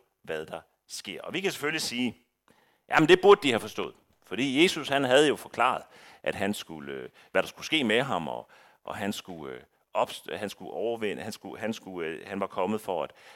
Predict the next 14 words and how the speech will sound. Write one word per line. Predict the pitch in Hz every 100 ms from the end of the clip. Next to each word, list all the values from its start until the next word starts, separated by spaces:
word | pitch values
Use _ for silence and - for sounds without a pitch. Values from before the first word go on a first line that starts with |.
| -
for | - 101 90
at, | 76 -
øh, | 76 67 69 -
at | - -
bringe | - 123
Guds | 131 131 131 120
rige | 147 156
til | - 139
dem | 139 107
og | 82 67
alt | 131 131
det |
her. | 127 113
Og, | 69